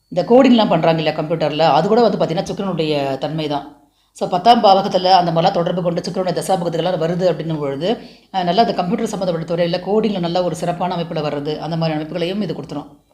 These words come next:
அழகு சார்ந்த பொருட்கள், அதாவது காஸ்மெட்டிக்ஸ் இருக்கிறது, ஜவுளி கடை, துணிகள் சம்மந்தப்பட்ட ஆடையகங்கள்,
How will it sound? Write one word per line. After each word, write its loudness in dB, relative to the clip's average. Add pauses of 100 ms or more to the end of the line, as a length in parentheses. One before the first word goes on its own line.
(720)
அழகு 4
சார்ந்த 2
பொருட்கள், 0
அதாவது 0
காஸ்மெட்டிக்ஸ் -4
இருக்கிறது, -4
ஜவுளி 0
கடை, -4 (200)
துணிகள் 2
சம்மந்தப்பட்ட -4
ஆடையகங்கள், 0